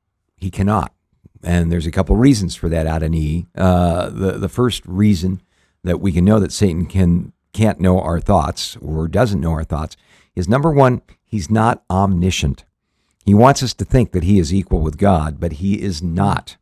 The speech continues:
omniscient. He doesn't know, uh, the, the hearts and the thoughts. And it's interesting how, uh, in Jeremiah we're told, "I, the Lord, am the one who searches the hearts."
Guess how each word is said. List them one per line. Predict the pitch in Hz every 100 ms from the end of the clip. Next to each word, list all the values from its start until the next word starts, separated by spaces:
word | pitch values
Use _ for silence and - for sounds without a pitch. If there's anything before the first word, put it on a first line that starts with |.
| -
omniscient. | 90 90 90 82 - 76
He | 80
doesn't | 92 104 95
know, | 95 95 107 92 78 - _ _ _
uh, | 76 80 -
the, | - 85 73
the | 82
hearts | 76 87 -
and | 82
the | 73
thoughts. | 69 62 - - 87
And | 85 87
it's | 85 - 107
interesting | 101 101 98
how, | 87 90 85 - _ -
uh, | 87 87 80 80
in | 92 87
Jeremiah | 95 92 92 120 131
we're | 82
told, | - 82 90
"I, | 101
the | 92
Lord, | 90 131 143 82 -
am | 90
the | 87
one | 87 85
who | 73
searches | - 90 - 73
the | 73
hearts." | 80 73 - -